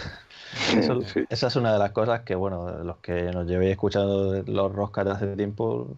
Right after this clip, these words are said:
Speaker 1: bueno, siempre lo he dicho yo, ¿no? Y creo que, bueno, no sé cómo quiere llegar a las masas si estás descuidando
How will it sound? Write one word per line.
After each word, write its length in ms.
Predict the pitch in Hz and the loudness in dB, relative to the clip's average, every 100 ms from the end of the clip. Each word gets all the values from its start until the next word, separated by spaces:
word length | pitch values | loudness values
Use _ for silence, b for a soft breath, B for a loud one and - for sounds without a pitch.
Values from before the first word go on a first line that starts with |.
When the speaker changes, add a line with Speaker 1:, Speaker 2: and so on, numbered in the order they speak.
| _ | _
Speaker 1:
bueno, 180 | - 104 | -10 -8
siempre 260 | 107 104 98 | -6 -2 2
lo 120 | 95 | 2
he 20 | |
dicho 240 | 110 - | 2 0
yo, 160 | 104 110 | -4 -4
¿no? 120 | 113 B B B B _ | -6 B B B B _
Y 160 | - 117 | -4 -4
creo 260 | - 98 98 | -2 0 2
que, 320 | 104 101 101 113 | 4 2 -2 -6
bueno, 280 | 101 104 - - _ | -4 -4 -6 -14 _
no 160 | 101 98 | -6 -2
sé 140 | 98 | 0
cómo 180 | 107 107 | 0 0
quiere 420 | 104 104 104 104 | 0 0 2 0
llegar 220 | 101 104 104 | 0 0 0
a 20 | |
las 120 | 101 | -2
masas 420 | 101 110 135 139 _ _ | -4 -6 -4 -6 _ _
si 520 | - - 98 92 87 - | -18 -8 -4 -4 -6 -8
estás 320 | 107 - 95 | -8 -4 -2
descuidando 580 | 101 - 101 101 101 | -2 2 2 2 -2